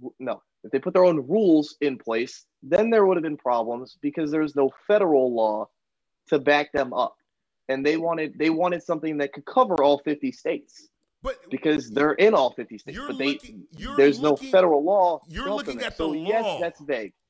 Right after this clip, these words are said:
Speaker 2: You're looking at the law. I'm
Speaker 1: The law
Speaker 2: looking at
Speaker 1: is
Speaker 2: the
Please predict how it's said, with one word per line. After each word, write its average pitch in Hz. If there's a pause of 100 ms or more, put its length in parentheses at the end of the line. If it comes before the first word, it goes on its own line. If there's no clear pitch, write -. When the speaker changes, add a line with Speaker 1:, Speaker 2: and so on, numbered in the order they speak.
Speaker 2:
You're 214
looking 254
at 226
the 185
law. 151 (500)
I'm 233
Speaker 1:
The 208
law 240
Speaker 2:
looking 214
at 220
Speaker 1:
is 185
Speaker 2:
the 185